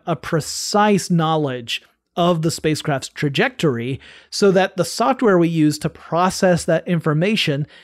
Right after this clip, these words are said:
can create a meaningful image from that data. Like, it's not like it's sending a J peg to us. It's sending us data that we then use to create an image with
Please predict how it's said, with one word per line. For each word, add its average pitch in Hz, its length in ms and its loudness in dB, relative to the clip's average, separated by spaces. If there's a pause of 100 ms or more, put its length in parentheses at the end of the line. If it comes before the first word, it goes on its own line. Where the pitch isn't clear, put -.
(160)
can 190 200 0
create 156 520 0 (280)
a 185 80 4
meaningful 165 720 2
image 175 560 0 (120)
from 143 340 -2
that 143 240 -4
data. 147 360 0 (380)
Like, 180 160 -2
it's - 120 -2
not 269 200 -2
like 208 160 2
it's - 200 -6 (480)
sending 208 500 2
a 147 60 0
J 175 260 0
peg 135 300 -2
to 113 160 -8
us. 107 200 -10
It's 190 140 -10
sending 254 260 2
us 160 140 2
data 170 420 2
that 151 380 -2
we 160 480 -2
then 190 380 4
use 156 500 4 (420)
to 151 500 0
create 160 340 0
an 151 100 2
image 151 500 -2
with 147 440 -2